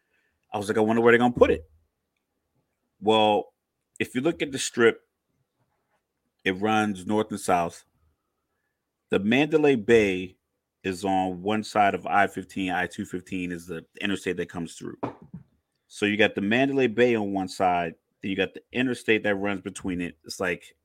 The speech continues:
four or five lanes each way. The Raider Stadium is right across that. So it,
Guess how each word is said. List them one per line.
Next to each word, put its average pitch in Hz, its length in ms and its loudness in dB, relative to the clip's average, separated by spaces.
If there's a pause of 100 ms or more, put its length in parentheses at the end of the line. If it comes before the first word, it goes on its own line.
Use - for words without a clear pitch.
(120)
four 92 400 -2
or 85 40 -4
five 90 400 -6
lanes 87 560 -8
each 85 260 -14
way. 87 340 -4 (1080)
The 101 320 0 (360)
Raider 131 360 0
Stadium 107 400 0
is 87 100 -8
right 104 300 2
across 101 560 0 (140)
that. 87 320 -4 (720)
So - 260 -2
it, 107 300 -2